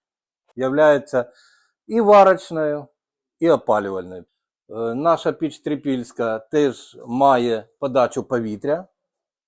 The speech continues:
дроссельною заслонкою. Це повітря подається ось у ці щілини. Ось ви бачите їх. Е, чому? Тому що повітря,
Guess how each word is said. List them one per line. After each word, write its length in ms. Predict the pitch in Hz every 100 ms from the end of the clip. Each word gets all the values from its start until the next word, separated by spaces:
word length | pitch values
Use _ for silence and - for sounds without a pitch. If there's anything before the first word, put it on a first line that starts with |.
| _ _ _ _ _ _ _ _ _ _ _ _ _ _ _ - 180
дроссельною 560 | 139 160 - 160 156
заслонкою. 600 | 147 151 165 156 151 143
Це 200 | 139 202
повітря 460 | 214 202 185 180 160
подається 640 | - 135 143 180 190 143
ось 260 | 175 220 143
у 40 |
ці 200 | 127 175
щілини. 500 | - - 123 101 101 _ _ _
Ось 200 | 127 -
ви 100 | 131
бачите 520 | 123 127 104 107 101
їх. 300 | 95 92 _ _ _ _ _ _ _ _ _ _ _
Е, 640 | 98 107 110 113 113 113 110
чому? 420 | 160 175 247 247
Тому 300 | 240 147 165
що 340 | - 170 160
повітря, 760 | 127 156 175 208 185 165 156